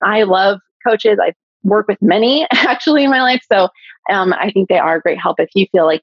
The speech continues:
that's a good first step for you. Um, but there are so many ways you know, we can do the energy clearing. So just follow your intuition. And Doctor Darian, thank you so much for taking the time to be here with us today and sharing your light with us. It's such an honor.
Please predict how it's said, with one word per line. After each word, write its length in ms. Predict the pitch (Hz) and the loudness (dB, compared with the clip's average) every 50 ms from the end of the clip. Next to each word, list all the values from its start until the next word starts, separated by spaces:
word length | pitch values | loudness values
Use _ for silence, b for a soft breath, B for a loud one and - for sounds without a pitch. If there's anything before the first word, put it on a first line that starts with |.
| _ _ | _ _
that's 200 | 170 160 - - | -4 -4 -2 -4
a 60 | 175 | -4
good 180 | - 175 170 165 - - | -2 -2 -2 -2 -4 -4
first 200 | 160 165 - - | -6 -6 -6 -6
step 200 | - 214 - - _ | -6 -6 -6 -4 _
for 80 | - 226 | -2 0
you. 340 | 208 208 208 202 196 196 196 B B B B B B | 2 2 2 2 2 0 -2 B B B B B B
Um, 180 | - 214 214 208 | -2 -2 0 0
but 100 | 214 208 | 2 2
there 180 | 262 262 254 247 | 2 2 2 0
are 140 | 269 269 | 0 -2
so 160 | 269 - 302 277 | -2 -2 -2 0
many 220 | 277 277 277 277 | 2 2 2 2
ways 300 | 269 262 269 269 269 - _ _ _ _ | 2 4 2 2 0 -2 _ _ _ _
you 140 | 233 214 196 | 0 2 2
know, 140 | 180 185 190 | 2 2 2
we 160 | 190 208 202 | 0 0 2
can 140 | - 214 208 | 2 2 4
do 120 | 208 214 | 4 2
the 100 | 214 - | 2 0
energy 320 | 214 214 214 208 214 208 - - | 0 0 0 0 0 -2 0 0
clearing. 320 | 240 226 220 214 220 208 | 0 2 2 2 2 0
So 320 | - - 202 185 185 180 B B B B _ - | 0 -2 0 0 0 0 B B B B _ -8
just 160 | 202 - - | -8 -4 -2
follow 160 | 202 196 208 | 0 0 2
your 160 | 214 208 214 | 2 2 2
intuition. 540 | 208 202 - 214 208 214 - - 214 202 151 | 0 0 0 0 -2 0 0 0 0 0 2
And 220 | - 190 185 190 - _ _ - | 2 2 0 0 -2 _ _ -4
Doctor 280 | 202 202 202 - 202 | -4 -2 -2 -2 0
Darian, 360 | 196 190 180 170 156 156 175 - - | 0 0 2 0 -2 -2 -2 -2 0
thank 220 | 190 190 190 - | 0 0 0 0
you 260 | - 220 226 226 233 226 | 0 2 4 4 2 0
so 480 | - - - - - - 220 233 240 240 | -2 -8 -16 -6 -2 0 0 2 2 2
much 200 | 220 185 160 - | 0 0 0 -2
for 80 | 208 196 | -2 -2
taking 240 | - 196 - 190 | -2 -2 0 0
the 80 | 175 180 | 0 0
time 200 | - 185 180 180 | 0 -2 0 0
to 80 | 180 - | 0 0
be 140 | 196 180 | 0 0
here 180 | 175 - 180 170 | 0 0 -2 -2
with 120 | 170 - | -2 -2
us 120 | 165 165 - _ _ | -2 -4 -4 _ _
today 340 | - 196 180 175 170 170 175 | -2 0 0 2 0 0 0
and 120 | 180 170 | -2 -2
sharing 300 | - - 180 175 175 175 | -2 -2 0 0 2 2
your 140 | 160 170 160 | 2 2 2
light 180 | 151 151 - - | 0 0 0 -2
with 160 | - 185 - | -2 -2 -2
us. 180 | 156 151 156 - _ _ _ _ _ _ _ _ _ | -2 -2 -2 -4 _ _ _ _ _ _ _ _ _
It's 160 | - - - | -6 -6 -2
such 200 | - 160 160 - | -4 -4 -2 -2
an 60 | - - | -2 -2
honor. 340 | - - - - - 190 | -2 -2 -2 -2 -4 -4